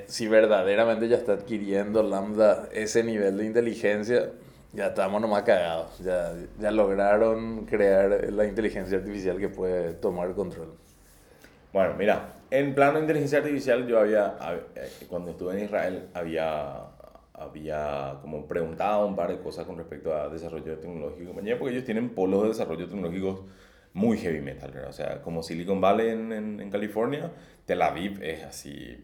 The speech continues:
Speaker 2: pff, el, el lugar donde, eh, per cápita hay más mentes brillantes en, en
Speaker 1: Ujú.
Speaker 2: tecnología, ¿verdad? Y, eh, a-, me, me habían contado sobre desarrollo para Smart Cities, que tenían ya cosas desarrolladas,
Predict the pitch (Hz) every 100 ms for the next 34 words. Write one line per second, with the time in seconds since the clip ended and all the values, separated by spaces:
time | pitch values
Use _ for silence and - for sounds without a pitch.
0 | _ - - - - - - - - 78
1 | 73 82 90 92 90 107 107 107 - -
2 | - 78 78 - 95 - 92 95 95 87
3 | 85 82 80 85 - - - - _ 92
4 | 92 98 98 82 78 78 78 78 80 95
5 | - 95 82 85 82 - - - - -
6 | - - - - _ - 92 90 85 82
7 | 78 - - - 87 85 92 78 85 82
8 | 78 101 123 120 123 135 123 117 110 110
9 | 92 90 92 90 85 80 76 - 110 120
10 | 113 110 101 95 95 80 80 95 117 101
11 | 101 85 87 85 101 101 80 82 98